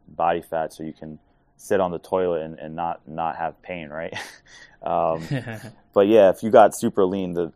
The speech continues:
Speaker 1: the goal is going to be regaining some body fat, getting to a healthy level where your hormones are actually in a good spot. But then from there, once you kinda get to, there's a few things you can do. You can potentially wanna,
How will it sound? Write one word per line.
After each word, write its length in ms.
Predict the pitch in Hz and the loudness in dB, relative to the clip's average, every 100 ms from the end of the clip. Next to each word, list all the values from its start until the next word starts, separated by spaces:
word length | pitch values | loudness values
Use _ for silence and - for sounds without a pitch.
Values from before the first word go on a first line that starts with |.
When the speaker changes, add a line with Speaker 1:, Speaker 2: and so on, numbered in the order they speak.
| - | -12
Speaker 1:
the 160 | 78 | -8
goal 280 | 82 95 104 | 0 4 6
is 100 | 104 | 4
going 260 | 101 92 87 | 0 -4 -6
to 100 | 87 | -10
be 360 | 82 85 80 - _ | -8 -6 -6 -10 _
regaining 640 | 87 90 104 95 98 90 85 | -10 -4 -4 -4 -6 -8 -10
some 260 | 90 85 | -8 -6
body 240 | 78 80 76 | -4 -4 -4
fat, 300 | - 82 - | -4 -4 -2
getting 260 | 90 90 85 | -4 -4 -8
to 140 | 85 | -6
a 40 | 80 | -6
healthy 380 | - 85 - 85 | -4 -8 -6 -8
level 340 | 78 76 78 | -6 -6 -8
where 120 | 76 | -10
your 160 | 76 73 | -12 -12
hormones 440 | 87 82 78 73 76 | -10 -10 -10 -14 -10
are 80 | |
actually 340 | 76 76 - 78 | -10 -10 -12 -14
in 80 | 73 | -14
a 60 | |
good 180 | 73 76 | -14 -16
spot. 460 | - - 80 73 - _ _ _ _ _ | -14 -8 -6 -6 -10 _ _ _ _ _
But 180 | 101 90 | -4 -2
then 220 | 107 104 | -2 -2
from 320 | - 110 95 | -4 -4 -4
there, 480 | 87 92 90 85 78 _ _ _ _ | -2 0 2 0 -4 _ _ _ _
once 280 | 90 104 - | -6 -6 -6
you 60 | 110 | -6
kinda 300 | 113 107 90 | -2 -2 -2
get 360 | 78 92 - - | 0 0 0 -6
to, 400 | - 92 87 85 - _ _ - | -6 -2 -2 -4 -8 _ _ -10
there's 280 | 120 123 | 0 0
a 60 | 123 | 0
few 180 | - 139 | -2 -2
things 280 | 139 92 82 | -2 -8 -8
you 80 | |
can 140 | 87 85 | -10 -8
do. 100 | 87 | -6
You 160 | 85 | -6
can 120 | - 107 | -6 -10
potentially 540 | - - 101 - 101 | -10 -8 -8 -4 -4
wanna, 500 | 90 92 90 85 78 | -2 -2 -2 -6 -8